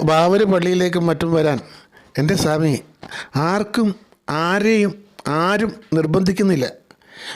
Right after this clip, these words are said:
വരുന്നവരെ മനുഷ്യരായിട്ട് തന്നെയാണ് കാണുന്നത്. വളരെയേറെ സ്നേഹത്തോടെ സ്വീകരിക്കുന്നു. അവിടെ വർഗീയതയില്ല, വെറുപ്പില്ല, വെറും സ്നേഹം മാത്രം, നിഷ്കളങ്കമായ സ്നേഹം മാത്രം. അതുകൊണ്ട് സ്വാമി ഒന്ന് ഇടയ്ക്ക്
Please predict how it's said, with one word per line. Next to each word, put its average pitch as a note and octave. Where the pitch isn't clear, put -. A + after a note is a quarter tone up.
വരുന്നവരെ G3+
മനുഷ്യരായിട്ട് A3
തന്നെയാണ് F#3+
കാണുന്നത്. D#3
വളരെയേറെ G3+
സ്നേഹത്തോടെ D#3
സ്വീകരിക്കുന്നു. B2+
അവിടെ F#3+
വർഗീയതയില്ല, G3
വെറുപ്പില്ല, G#3+
വെറും D4
സ്നേഹം C4+
മാത്രം, D3
നിഷ്കളങ്കമായ A3
സ്നേഹം D#3
മാത്രം. G#2
അതുകൊണ്ട് F#3
സ്വാമി E3+
ഒന്ന് D#3+
ഇടയ്ക്ക് E3